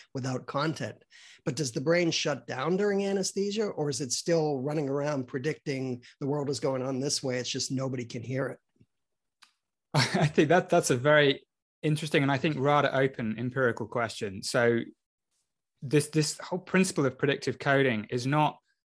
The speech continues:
Speaker 2: it's not to say that it's the necessary or sufficient basis for, for consciousness. Not every, every part of the brain that's doing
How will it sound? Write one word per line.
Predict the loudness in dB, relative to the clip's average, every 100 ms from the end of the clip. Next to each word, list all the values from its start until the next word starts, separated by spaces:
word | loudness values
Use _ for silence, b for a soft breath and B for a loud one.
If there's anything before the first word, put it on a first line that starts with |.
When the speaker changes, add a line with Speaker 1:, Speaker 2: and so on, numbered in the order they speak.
| _
Speaker 2:
it's | -4
not | -2 -2
to | -2
say | 0 2 2
that | 2 0 -4 _ _
it's | -4 -4 -6 -8 -10 _ _ _ _ _ _ -16 -4
the | 2 4 4 0 -6 -2
necessary | 0 0 0 2 4 4
or | 2
sufficient | 0 -2 -2 -2 -4 -6 _ _ _
basis | 0 0 0 -4 -8 -10 -14 _
for, | 0 2 0 -4
for | -4 -4
consciousness. | -2 -4 -4 -8 -10 -2
Not | 2
every, | 4 4 0 -2 -6 _ -8
every | -4 -2
part | 0 0
of | 0
the |
brain | 0 2 2 0
that's | -6 -12 _
doing | -2 0 0 -2 -6